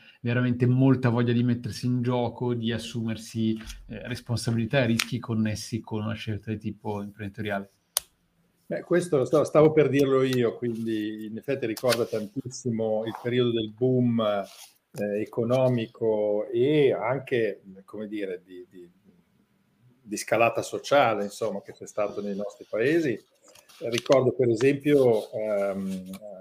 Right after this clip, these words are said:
Speaker 2: a Brazzaville formammo ottocento persone in una settimana che avevano partecipato a questo progetto di formazione imprenditoriale,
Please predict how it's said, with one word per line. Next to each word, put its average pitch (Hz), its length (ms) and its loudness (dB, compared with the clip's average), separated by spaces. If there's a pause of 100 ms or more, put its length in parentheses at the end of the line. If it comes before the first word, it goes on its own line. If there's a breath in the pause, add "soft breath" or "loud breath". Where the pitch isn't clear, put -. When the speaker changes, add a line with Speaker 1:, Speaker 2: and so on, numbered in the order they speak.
(160)
Speaker 2:
a 95 40 -10
Brazzaville 113 1300 4 (140)
formammo 113 1120 0
ottocento 131 840 -2
persone 120 580 -2
in 110 80 -4
una 104 80 -8
settimana 117 1080 -4
che - 160 -6
avevano 101 300 -2
partecipato 104 960 -6
a 98 80 -6
questo - 260 -18
progetto 101 640 -6
di 95 240 -10
formazione 98 600 -8
imprenditoriale, - 920 2